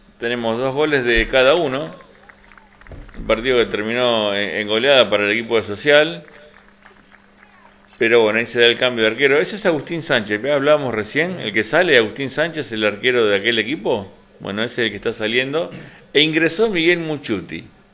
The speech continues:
Este nombre téngalo en, en presente porque va a ser, eh, uno de los, eh, implicados en esta nota que vamos a ver después de las imágenes. Ahí tenemos las imágenes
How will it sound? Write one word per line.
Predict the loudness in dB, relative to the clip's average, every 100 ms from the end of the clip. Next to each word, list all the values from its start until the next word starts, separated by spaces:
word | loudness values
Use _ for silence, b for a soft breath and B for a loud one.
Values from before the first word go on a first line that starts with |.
| _ _ _ -12
Este | -8 -4 -2
nombre | 0 0
téngalo | 0 -2 0 0 2 0 0
en, | -2 -4 -8
en | -10 -8
presente | -4 -2 -2 -4 0 0
porque | 0 -2 -2 -4 -4 -12 -20 -20 -20 -12 -4
va | -2
a | -2
ser, | 0 0 0 -6 B B B B -4
eh, | 2 4 4 4 2 0 -2 -6 -10
uno | -8 -4 -2
de | 0
los, | 0 0 0 -4
eh, | -14 -14 -12 -8
implicados | -8 -2 0 6 10 10 6
en | -2
esta | -2 0
nota | 0 0 2
que | 2
vamos | 2 0
a | 2
ver | 2 2 -2 B B -8
después | -6 -4 -2 0
de |
las | 0 -2
imágenes. | -2 -2 -4 -8 -18 -20 -20 _ _ _ _ _ _ _ _ _ -20 -20 -20 -20 -20 -20 -20 -20 -20 _ _ _ _ _ _ _ _
Ahí | -12
tenemos | -8 -6 -4 -6
las | -8
imágenes | -6 -6 -6 -6 -6 -8 -14